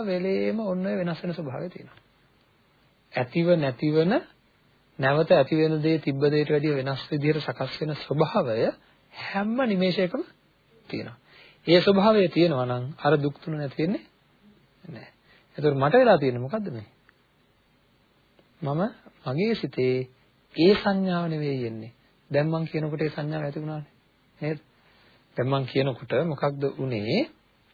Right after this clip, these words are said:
අපි මේ ඊටාම කෙටි කාලයේ දුක්ඛානුපස්සනාවක හිටියා. මාත් එක්ක දැන් මේ නැවත, නැවත, නැවත, නැවත ඒ ගැන කතා කරා. ඒ කතා කරපු ටිකටම මොකද උනේ මේ වෙලාවේ?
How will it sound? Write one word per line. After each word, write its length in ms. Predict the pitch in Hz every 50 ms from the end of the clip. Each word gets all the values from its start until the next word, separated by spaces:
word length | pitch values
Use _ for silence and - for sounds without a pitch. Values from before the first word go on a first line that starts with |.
| _ _ _ _ _ _ _ _ _ _ - - - - _ _ _ _ _ _
අපි 220 | - 131 - 180 175
මේ 280 | 175 180 180 185 190 208 220 214
ඊටාම 500 | - 143 131 - 147 143 151 151 156 175
කෙටි 260 | 175 175 - 127 - 143
කාලයේ 440 | - 135 131 127 117 110 139 190
දුක්ඛානුපස්සනාවක 1080 | 185 156 165 165 - - 190 190 190 190 - - 160 - - 160 151 139 127 120 135 175
හිටියා. 320 | 190 202 202 - - - _ - - _ _ _ _ _ _ _ _ _ _ _ _ _ _ _ _ _ _ _ _ _
මාත් 260 | - 110 104 101 -
එක්ක 160 | - 107 -
දැන් 200 | - 113 113 113
මේ 200 | 113 143 196 220 220 -
නැවත, 320 | - 147 127 120 120 120 -
නැවත, 280 | 127 - - 139 131
නැවත, 280 | - 160 139 127 127 -
නැවත 220 | - 131 143 143
ඒ 100 | 147 131
ගැන 160 | 127 147 190 190
කතා 240 | - 190 - 170
කරා. 240 | 143 - 123 123 - - _ _ _ _ _ _ _ _ _ _ _ _ _ _ _ -
ඒ 140 | - 196 208
කතා 380 | 202 - 151 139 - 165 175 185
කරපු 320 | 180 - 196 208 190 - 208
ටිකටම 540 | - - 147 - 180 175 - - 202 196 190 170 165 156 127 104 104 110 156 233 349 381 - - - _ _ _ _ _ _ -
මොකද 220 | 139 139 - 180
උනේ 260 | 170 175 175 175 175 165
මේ 180 | 151 147 156 156
වෙලාවේ? 640 | 143 135 131 110 107 104 110 120 117 107 110 175